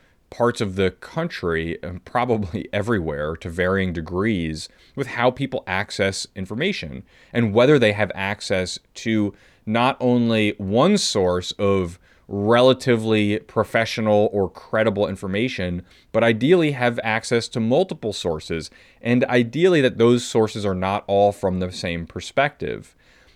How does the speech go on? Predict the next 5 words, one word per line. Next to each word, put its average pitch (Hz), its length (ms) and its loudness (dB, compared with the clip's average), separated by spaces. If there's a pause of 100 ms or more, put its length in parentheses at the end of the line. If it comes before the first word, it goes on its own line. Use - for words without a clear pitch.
giving 127 320 2
people 120 460 2
a 107 60 -2
better 110 440 4
ability 104 720 0